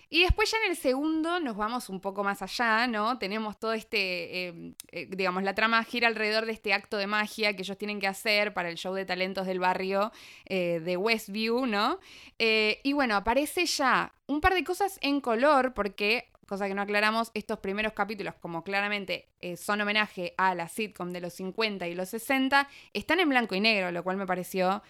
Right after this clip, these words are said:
un detalle bellísimo, ¿no? Pero ya tenemos estas dos primeras cuestiones. Aparece un helicóptero a color, encima color rojo,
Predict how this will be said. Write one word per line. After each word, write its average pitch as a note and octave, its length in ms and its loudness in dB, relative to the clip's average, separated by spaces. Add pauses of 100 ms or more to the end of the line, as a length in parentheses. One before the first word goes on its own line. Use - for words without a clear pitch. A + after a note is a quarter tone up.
(400)
un G3+ 100 2
detalle G3 360 2
bellísimo, F3+ 640 0
¿no? A#3 260 2 (400)
Pero C#4 140 4
ya F#4 160 6
tenemos G#4+ 440 2
estas E4+ 360 2
dos F#4 160 6
primeras F4 460 6
cuestiones. F4 760 2
Aparece B3+ 560 4
un F#4 100 2
helicóptero E4 840 4 (600)
a G#3 140 6
color, B3+ 640 6
encima A#3+ 380 2
color A3+ 360 4 (100)
rojo, B3 720 8